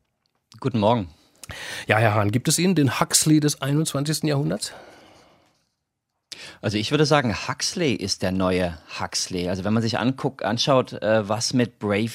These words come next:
Speaker 1: New World passiert ist nach der Wahl Donald Trumps, da ist das Buch in die Top ten der Amazon-Verkaufscharts geschossen, aber auch zusammen mit anderen älteren dystopischen Romanen. Also da war auch neunzehnhundertvierundachtzig von George Orwell dabei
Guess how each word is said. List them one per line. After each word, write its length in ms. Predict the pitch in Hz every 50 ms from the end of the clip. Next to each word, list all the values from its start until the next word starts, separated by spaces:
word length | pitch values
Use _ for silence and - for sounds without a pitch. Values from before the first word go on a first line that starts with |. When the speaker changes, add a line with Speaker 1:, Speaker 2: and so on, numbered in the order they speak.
| -
Speaker 1:
New 280 | 113 110 113 113 104 92
World 540 | 90 87 90 95 104 120 131 135 - - -
passiert 480 | - 110 104 - - 131 131 127 -
ist 260 | - 120 113 - - - - - - - - - _ -
nach 400 | 92 92 92 95 113 127 - -
der 180 | - 113 104
Wahl 300 | 92 90 87 98 110 113
Donald 300 | 107 113 110 110 107 -
Trumps, 640 | - - - 87 87 117 156 - - - - - _ _ _ _ _ _ _ - -
da 220 | 101 95 90 98
ist 120 | 92 95 -
das 140 | 117 104 -
Buch 240 | - 113 110 -
in 80 | 117 104
die 260 | 92 95 92 - _
Top 380 | - - - 117 - - _ _ _
ten 420 | - - 107 92 98 110 123 123
der 180 | 113 101 - -
Amazon-Verkaufscharts 1500 | 92 95 104 110 101 113 107 - - 107 - - - 95 104 113 - - - - - 127 110 110 120 120 - - - - - - - - - - - _
geschossen, 720 | - 120 110 - - - 113 117 - - - 135 147 -
aber 200 | - - 98 101
auch 80 | - 123
zusammen 320 | - - 110 110 117 127
mit 140 | 120 - -
anderen 420 | - 104 127 156 160 160 151 - -
älteren 540 | - 104 123 143 - - 156 147 151 147
dystopischen 640 | 139 147 135 - - - 147 - 143 135 - 135 123
Romanen. 500 | 120 120 113 113 113 107 117 127 131 127
Also 160 | 107 92 92
da 140 | 90 90 87
war 140 | 92 87 95
auch 180 | 95 - -
neunzehnhundertvierundachtzig 960 | 101 104 101 - 107 95 - - - 92 - 76 101 110 - - - 104 - -
von 140 | 98 90 -
George 280 | - 82 85 - -
Orwell 220 | - 107 110 120 107
dabei 400 | 107 95 82 98 95 98 101